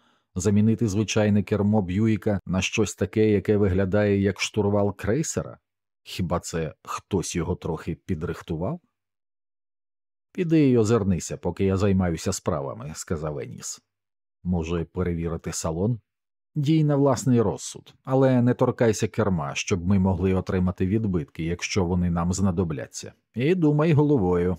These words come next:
намагайся ніде не залишати власних пальчиків». Вони знову наблизилися до колонок. Бред Роуч пильно дивився на двох полісменів,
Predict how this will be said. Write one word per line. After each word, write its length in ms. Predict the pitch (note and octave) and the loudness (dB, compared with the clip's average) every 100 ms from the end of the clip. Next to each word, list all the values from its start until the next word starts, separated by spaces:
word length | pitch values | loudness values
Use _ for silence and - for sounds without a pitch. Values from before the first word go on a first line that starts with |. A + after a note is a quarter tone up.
| _ - | _ -4
намагайся 540 | G2+ G#2+ A2+ G#2+ - | 0 2 2 2 2
ніде 420 | G#2+ A2+ F#2+ A2 G2+ | 2 2 2 2 4
не 120 | G2+ | 4
залишати 540 | G2+ G2+ - F#2+ G#2 | 2 2 0 -2 0
власних 480 | G2+ D#2 - C#2+ - | -2 -2 -6 -12 -12
пальчиків». 600 | D2+ A1+ - - - G1+ _ _ _ _ _ _ _ _ _ _ _ _ _ _ | -10 -10 -10 -14 -16 -20 _ _ _ _ _ _ _ _ _ _ _ _ _ _
Вони 240 | - F#2 F#2+ | -4 2 2
знову 340 | F2+ G#2 F2 | 2 2 2
наблизилися 720 | E2+ F2 F2+ D#2 E2 E2 - | 0 0 -2 -2 -4 -6 -6
до 140 | D2+ E2+ | -6 -6
колонок. 640 | F#2 D#2 - F#2+ - - _ _ - | -4 -6 -8 -14 -20 -20 _ _ -10
Бред 360 | F2+ F2 D2 | -2 -2 -2
Роуч 540 | F2 G2+ G#2 E2 - - | 0 0 0 -2 -6 -4
пильно 320 | G2 F#2 F#2 | -2 0 2
дивився 480 | F2 F#2 F#2 E2 G2 | 2 2 2 0 -2
на 120 | F2+ | -2
двох 300 | E2+ E2+ - | -2 -4 -6
полісменів, 720 | - E2+ E2 - A#1 G#1+ - | -6 -4 -4 -6 -10 -12 -18